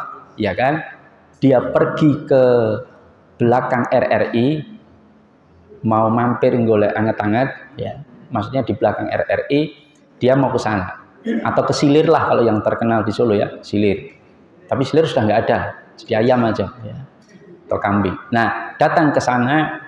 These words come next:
lalu jenengan tanya, 'Mau kemana, Pak?' 'Mau ke R R, mau ke belakang R R I. 'Mau ngapain?' 'Mau zina,' kan begitu. Maka jenengan mengucapkan, 'Selamat berzina ya, Mas,' ya, kan begitu kan. Kira-kira dosa nggak?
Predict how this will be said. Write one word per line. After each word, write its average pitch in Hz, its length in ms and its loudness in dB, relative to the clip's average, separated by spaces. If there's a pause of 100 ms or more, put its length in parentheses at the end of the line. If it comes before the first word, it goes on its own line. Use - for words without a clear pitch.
lalu 147 320 4
jenengan 139 400 2
tanya, 120 320 0
'Mau 143 240 0
kemana, 185 320 2
Pak?' - 560 -6
'Mau 123 160 -2
ke - 80 -4
R 113 240 -2
R, 110 140 -2 (100)
mau 120 240 0
ke 98 80 -4
belakang 107 480 -2
R 101 160 -2
R 104 140 -2 (100)
I. 107 80 -2 (160)
'Mau 135 160 2
ngapain?' 147 400 0 (320)
'Mau 147 160 2
zina,' 104 480 0 (240)
kan 110 80 -4
begitu. 120 320 -4 (560)
Maka 147 560 0 (160)
jenengan 123 320 0
mengucapkan, 120 640 -2 (320)
'Selamat 131 640 -2
berzina 117 480 2
ya, 110 80 4
Mas,' 104 320 0
ya, 104 240 -2
kan 101 160 -2
begitu 101 240 -2
kan. 143 240 -2 (480)
Kira-kira 143 320 0
dosa 123 240 2
nggak? - 180 0